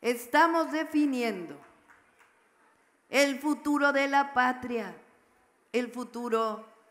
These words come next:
del pueblo de México. Y yo estoy segura que vamos a hacer un gran trabajo.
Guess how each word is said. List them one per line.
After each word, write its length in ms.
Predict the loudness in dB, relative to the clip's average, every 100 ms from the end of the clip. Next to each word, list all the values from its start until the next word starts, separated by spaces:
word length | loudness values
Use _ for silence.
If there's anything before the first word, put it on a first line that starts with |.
| _
del 220 | -2 0 0
pueblo 460 | 2 2 2 2
de 140 | 2 -2
México. 560 | -6 -10 -16 -20 -20 -20 _ _ _ _ _ _ _ _ _
Y 120 | -8 4
yo 100 | 6
estoy 720 | 6 8 8 8 8 0 -4 -14 -20
segura 640 | -12 0 2 4 2 0 -2 -14 -20 _ _ _ _ _ _ _ _ _ _ _ _ _ _
que 120 | -2
vamos 340 | 4 4 2 -2
a 60 |
hacer 340 | -2 2 2 2
un 160 | -2
gran 340 | 0 2 2 2
trabajo. 460 | 4 4 4 0